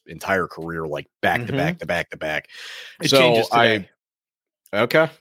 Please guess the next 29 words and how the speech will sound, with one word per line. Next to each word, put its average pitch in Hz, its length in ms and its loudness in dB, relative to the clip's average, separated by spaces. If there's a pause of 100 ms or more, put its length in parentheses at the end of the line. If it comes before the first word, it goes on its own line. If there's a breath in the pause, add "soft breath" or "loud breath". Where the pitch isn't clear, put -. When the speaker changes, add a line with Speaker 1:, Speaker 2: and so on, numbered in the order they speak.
(220)
Speaker 1:
All 98 120 2
right. 117 140 2
Well, 101 280 0
I 101 200 2
don't 120 140 0
know 117 80 4
about 104 220 4
today. 101 220 2
Speaker 2:
This 90 140 0
week. 92 220 2
Speaker 1:
I 90 40 -6
mean, 92 240 -6
it, 104 140 0
he's 113 140 0
Speaker 2:
This 113 180 2
Speaker 1:
not - 40 -6
Speaker 2:
week. 95 100 2
Speaker 1:
playing, 87 320 -4 (220)
but, 90 260 -2 (720 loud breath)
um, 101 500 4 (240)
I, 143 280 4
I 135 60 2
think 220 200 2
my 262 120 4
craziest 165 540 4
prediction 123 480 2
is 123 140 0
that 113 260 2
the 107 340 4